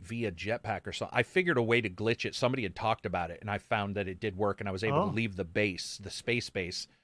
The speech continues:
Speaker 1: on jetpack and then travel to other planets in the jetpack. It's just, another thing they don't do
Speaker 2: <laughs>
Speaker 1: well is their moons and their planets always seem too big. So some planet, some moons are very small, and I don't think I've seen a lot of really small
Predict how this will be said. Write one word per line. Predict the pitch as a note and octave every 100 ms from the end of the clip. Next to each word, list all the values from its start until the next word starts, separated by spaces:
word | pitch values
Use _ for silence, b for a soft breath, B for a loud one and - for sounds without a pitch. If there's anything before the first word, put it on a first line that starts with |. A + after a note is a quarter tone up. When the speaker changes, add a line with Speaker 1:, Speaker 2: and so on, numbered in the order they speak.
| _ _ _
Speaker 1:
on | B2 G2+
jetpack | G2 A2+ - F#2+ -
and | G2+
then | F2
travel | A2 G2 F#2+
to |
other | F2+ F2+
planets | G2+ F#2 F2+
in | F2+
the | F2
jetpack. | F#2+ F#2 G2 F2
It's | - -
just, | F2+ - - B G3+ G3
another | F#3+ A3+
thing | A#3+ B3+
they | A#3
don't | A3 F#3
do | F3+
Speaker 2:
<laughs> | D#3
Speaker 1:
well | D#3 E3 F#3 C#3
is | B2+ - - -
their | B2 A2+ D3 C3
moons | C3 D#3 G#3 A#3+ F#3+
and | C#3
their | A#2+
planets | - C#3 C3+ G2+ - - - - -
always | B2 B2+ B2 -
seem | C3 A2
too | G2+ A2+
big. | F2 G2+ F#2 E2 - _ _ _
So | - C#3+
some | - G3+
planet, | F#3+ F3+ E3+ -
some | - F3 F#3+
moons | D3+ D#3+ A#2+
are |
very | G2+ A2+ G2
small, | - G#2+ G2+ A#2 E3+ _ _ _ _ _ _ _
and | C3 C3 A#2+ C3+
I |
don't | B2 G#2 D3 G3+ G#3
think | B3+
I've | D#3
seen | - C#3+ C3+
a |
lot | A2+ A2
of | G2+ G2+
really | A2+ A2
small | - A2 G#2+ G2+ G2